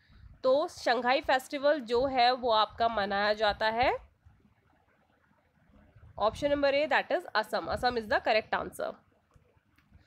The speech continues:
फिफ्टीन, the flamingo festival is celebrated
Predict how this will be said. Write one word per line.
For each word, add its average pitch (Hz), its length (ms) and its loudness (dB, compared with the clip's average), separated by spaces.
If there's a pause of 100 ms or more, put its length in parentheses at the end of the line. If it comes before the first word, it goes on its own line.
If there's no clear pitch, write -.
(400)
फिफ्टीन, 339 400 0
the - 100 2
flamingo 320 500 0
festival 302 560 0
is - 40 -14
celebrated 254 640 -2